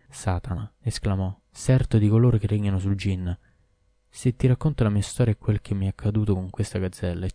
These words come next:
tu puoi constatare che le mie avventure non sono meno singolari né meno sorprendenti di quelle del nostro mercante, mi concederai graziosamente un terzo della pena richiesta dal delitto di quest'uomo e dalla colpa da lui commessa?"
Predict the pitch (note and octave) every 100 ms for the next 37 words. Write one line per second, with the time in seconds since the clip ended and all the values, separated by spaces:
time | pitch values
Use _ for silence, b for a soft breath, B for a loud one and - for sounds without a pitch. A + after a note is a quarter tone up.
0 | _ F3+ E3+ - G#2 G2+ - A#2+ C#3 F#2+
1 | F#2+ G2 G2 G2+ - A2+ F#2 F#2+ - A2
2 | G#2+ A2+ G2+ G2 G2 B2 A2+ F#2+ C#3 C#3+
3 | G2+ A#2 F#2+ - F#2+ - F#2+ G#2+ D#3 G#2
4 | - F2+ G2 G2+ F#2+ G#2+ - F#2+ F#2 -
5 | G2+ F#2 - F2 - b b _ - B2
6 | C#3 - C3+ C3+ C#3+ G#2 G2 - G2 -
7 | G2 G#2 F#2+ F#2+ F#2+ B2+ B2+ - G2 F#2
8 | F#2+ A2 G2 F2+ - G#2 - F#2+ F2+ F2+
9 | G2 G#2 - F#2+ F#2+ F#2 - - G#2+ G2+
10 | F#2 - - A2 A2 G#2 - A#2+ - -
11 | G2 G#2 G#2 F#2+ G#2+ F#2+ - G2+